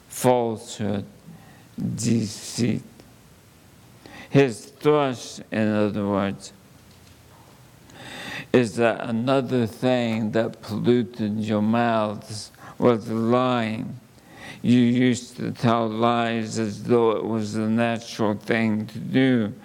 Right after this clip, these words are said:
Be done with such conduct. Your tongues were given you to speak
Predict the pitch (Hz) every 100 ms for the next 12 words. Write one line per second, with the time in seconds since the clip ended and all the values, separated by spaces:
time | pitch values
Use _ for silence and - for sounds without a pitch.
0 | - - - 156 156 143 131 135 - -
1 | - 151 156 139 117 101 107 107 110 110
2 | - - 117 104 - - - 117 117 110
3 | 107 - 107 - - - - - - -
4 | - - - - - 117 110 107 - -
5 | 120 123 123 123 123 123 113 - - -
6 | - 113 107 107 - - 123 123 113 120
7 | 120 127 123 123 - - - - - 113
8 | 107 113 123 - - - - 117 107